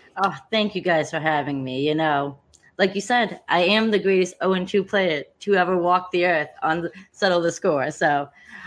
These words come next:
I'm hoping to make that a little change, but you know what? At the end of the day, as I walk away, uh, knowing that Santa Claus is real, because the season is all about being merry and j-, and, uh, happy. So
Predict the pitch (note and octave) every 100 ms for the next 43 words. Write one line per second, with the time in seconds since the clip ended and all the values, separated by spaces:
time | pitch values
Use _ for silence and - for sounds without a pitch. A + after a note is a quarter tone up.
0 | - G#3+ C4 F4 F4 F#4+ F4+ E4 E4+ E4+
1 | D#4+ D#4+ D#4+ D#4+ E4+ D#4 D#4 - A3+ G#3+
2 | A#3+ A#3+ A#3 A#3 A3+ - G#3+ G#3+ F#3+ G#3+
3 | G3+ G3+ F3+ E3+ F#3 F#3+ G3 F#3 F3 E3+
4 | F3+ - _ _ - - E3+ D3+ C#3+ -
5 | - F#3+ A#3 C4+ B3 G#3 G3 G#3 G3+ F#3
6 | F#3 F3+ - A#3 A#3 E3+ C#3+ C3 D#3 G3+
7 | - _ _ _ _ F3 F3+ D#3+ D3+ D3
8 | C#3+ _ _ _ _ F3 - G3 F3+ F3
9 | F3 E3+ F3 F3 E3 E3 - - - E3+
10 | E3+ E3+ E3 E3+ F3 E3+ D#3+ F3+ - _
11 | _ _ _ E3 E3 D#3+ D#3+ D#3 D3+ -
12 | _ - - E3 F#3 A3 G3 F3+ F3+ E3
13 | D#3+